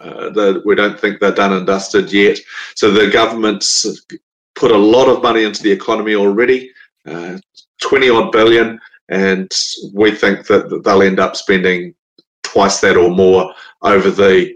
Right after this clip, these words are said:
coming months and years to,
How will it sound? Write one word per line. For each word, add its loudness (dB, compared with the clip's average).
coming 0
months -4
and 0
years 2
to, 0